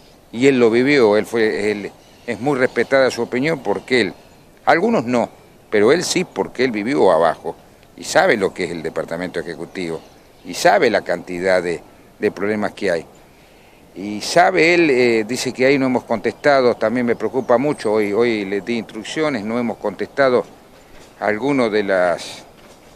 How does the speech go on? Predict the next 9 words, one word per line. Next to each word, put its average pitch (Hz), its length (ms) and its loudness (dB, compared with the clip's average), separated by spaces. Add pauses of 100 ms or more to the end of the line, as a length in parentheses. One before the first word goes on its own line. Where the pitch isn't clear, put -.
(400)
minutas 120 420 -2
de 110 80 0
comunicación, 110 760 0
creo 110 200 2
que 101 80 -4
se 107 100 -2
llaman, 139 420 0
que 110 160 -2
no, 113 400 2